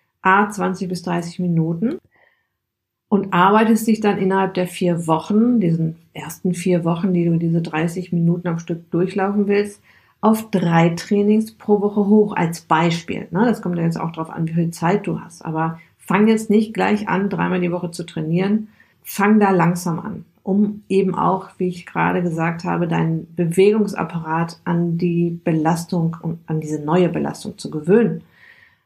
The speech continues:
Dann kannst du die Distanz steigern. Wenn du also nach vier Wochen bei zwei bis drei Trainings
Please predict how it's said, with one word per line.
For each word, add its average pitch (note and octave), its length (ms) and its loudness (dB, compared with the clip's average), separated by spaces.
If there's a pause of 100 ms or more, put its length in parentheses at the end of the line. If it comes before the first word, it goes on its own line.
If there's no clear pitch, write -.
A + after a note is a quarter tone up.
(560)
Dann A#3+ 260 4 (840)
kannst B3+ 380 0
du B3 120 2
die A3 320 2
Distanz B3+ 500 -2
steigern. E3+ 380 -2
Wenn G3 140 0
du A3 80 2
also G3 120 -2
nach F#3+ 180 -2
vier A3+ 280 2
Wochen G#3 320 2
bei F3+ 140 0
zwei G3+ 280 -2
bis F#3+ 180 -4
drei F3 180 -2
Trainings F3 560 -2